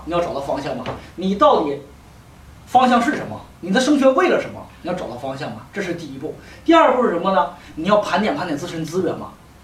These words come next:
对吧？你要想完成这件事儿，已经有方向了，那么要完成这个方向，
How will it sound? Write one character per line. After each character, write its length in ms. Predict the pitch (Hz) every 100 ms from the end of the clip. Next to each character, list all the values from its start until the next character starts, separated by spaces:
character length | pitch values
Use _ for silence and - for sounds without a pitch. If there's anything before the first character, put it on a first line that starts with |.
| - - - - - -
对 80 | -
吧？ 120 | 214 -
你 160 | 196 220
要 200 | 277 262
想 160 | 214
完 140 | - 208
成 80 | 220
这 60 |
件 160 | 220 214
事 80 | 262
儿， 140 | - -
已 100 | 175
经 140 | 185 285
有 140 | -
方 200 | - 208
向 160 | 240 196
了， 160 | - - -
那 100 | 294
么 80 | 311
要 140 | 311
完 180 | 220 262
成 80 | 269
这 80 | 277
个 80 | 233
方 260 | - 269
向， 280 | 294 247 -